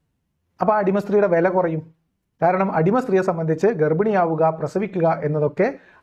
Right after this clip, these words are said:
അവരുടെ വില കുറയുന്ന ഘടകങ്ങളാണ് എന്ന് ഇസ്ലാമിന്റെ ഫിഖ്ഹിൽ എഴുതി വെച്ചിട്ടുണ്ട്. ആ അർത്ഥത്തിൽ സൂക്ഷ്മത പുലർത്താനുള്ള ഒരു ശ്രമമാണ് സഹാബികളുടെ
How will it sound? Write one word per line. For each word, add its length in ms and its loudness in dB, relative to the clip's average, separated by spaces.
അവരുടെ 300 2
വില 320 2
കുറയുന്ന 680 0
ഘടകങ്ങളാണ് 680 2
എന്ന് 460 0
ഇസ്ലാമിന്റെ 540 2
ഫിഖ്ഹിൽ 560 -2
എഴുതി 180 2
വെച്ചിട്ടുണ്ട്. 400 -4
ആ 80 2
അർത്ഥത്തിൽ 300 -2
സൂക്ഷ്മത 400 0
പുലർത്താനുള്ള 880 0
ഒരു 120 4
ശ്രമമാണ് 760 0
സഹാബികളുടെ 680 0